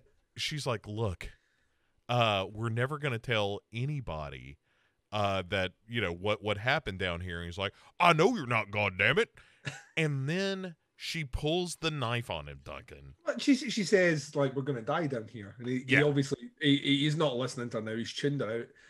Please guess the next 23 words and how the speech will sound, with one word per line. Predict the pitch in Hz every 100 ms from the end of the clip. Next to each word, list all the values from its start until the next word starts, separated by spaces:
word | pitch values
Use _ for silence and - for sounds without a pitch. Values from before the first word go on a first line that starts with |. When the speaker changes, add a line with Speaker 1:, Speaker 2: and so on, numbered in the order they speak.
| -
Speaker 2:
He's | 143 127
just | 120
like, | 113 - - _
"Brimley | - 131 131
gonna | 135 131
get | 139 143 -
some, | 160 151 147
yeah, | 147 156 165 175 175
yeah." | 151 143 147 151
<laughs> | 175
It's | 175 - - 160 - - 165
just, | 196 175
<laughs> | 202 208 - 208 - - - _ _ _ 147 - _ _
hoo-ah. | 269 180 - - - _ - - - 120
Uh, | 117 117 110 131
Speaker 1:
<laughs> | 151 -
"Brimley | 95 107 104
gonna | 107 107 98 117
get | 123 113 120
it | 147 151 101
wet." | 127 147 _ _ _ _ _ _ _ -
Speaker 2:
<laughs> | 988 932 960 1017 1017 1047 - _ _ _ -
Oh. | 170 165 151 143